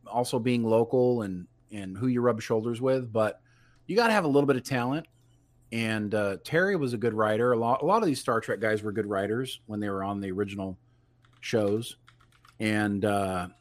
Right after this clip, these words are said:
so once you make a little name for yourself, it's, there's a little bit of luck involved, I think. Gotta have some talent.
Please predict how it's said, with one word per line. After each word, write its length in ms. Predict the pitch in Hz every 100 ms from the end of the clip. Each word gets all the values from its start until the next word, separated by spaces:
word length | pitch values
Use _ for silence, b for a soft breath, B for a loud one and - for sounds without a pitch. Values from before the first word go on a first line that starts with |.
| _
so 140 | - 147
once 220 | 196 196
you 60 |
make 140 | 196 180
a 40 |
little 140 | 165 135
name 260 | 135 170
for 100 | 175
yourself, 720 | 131 104 - 92 104 - - -
it's, 340 | 131 180 208
there's 180 | 208 226 226 262
a 60 | 226
little 140 | 175
bit 100 | 123
of 60 | 107
luck 220 | 104 101
involved, 480 | 101 95 95 123 -
I 60 | 113
think. 260 | 123 143 - _ _ _ _ _ -
Gotta 140 | 165
have 80 | 117
some 120 | 107
talent. 320 | 113 101 143